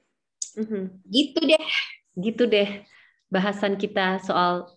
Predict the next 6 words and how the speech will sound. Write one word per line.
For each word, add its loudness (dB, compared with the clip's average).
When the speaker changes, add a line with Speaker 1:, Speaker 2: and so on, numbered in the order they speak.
Speaker 1:
maaf -2
dan -2
memaafkan 0
dan 4
melupakan. -2
Speaker 2:
Hmm. -2